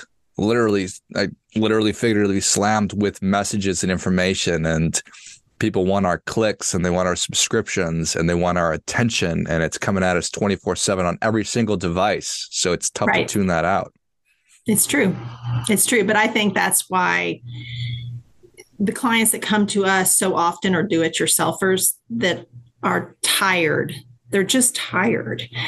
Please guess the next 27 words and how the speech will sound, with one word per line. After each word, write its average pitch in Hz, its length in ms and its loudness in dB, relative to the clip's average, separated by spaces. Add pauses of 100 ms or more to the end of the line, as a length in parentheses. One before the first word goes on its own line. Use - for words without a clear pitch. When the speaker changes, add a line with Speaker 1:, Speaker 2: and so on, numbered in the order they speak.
(260)
Speaker 2:
um, 175 460 2
of 175 180 0
trying 190 300 2
to 180 40 2
figure 185 440 0
out 160 440 2
what 196 300 0
to 185 140 2
do, 170 420 2
what 185 300 0
to 190 100 2
listen 185 400 2
to. 160 540 2 (320)
You 190 120 2
know, 175 180 2
if 185 100 -2
they 196 120 2
turn 233 460 2
on, 202 500 2 (180)
uh, 180 280 0
you 233 100 4
know, 175 380 -2 (240)
some, 214 500 2
some 214 280 0
special, 202 760 2
um, 185 220 0
finance, 202 880 0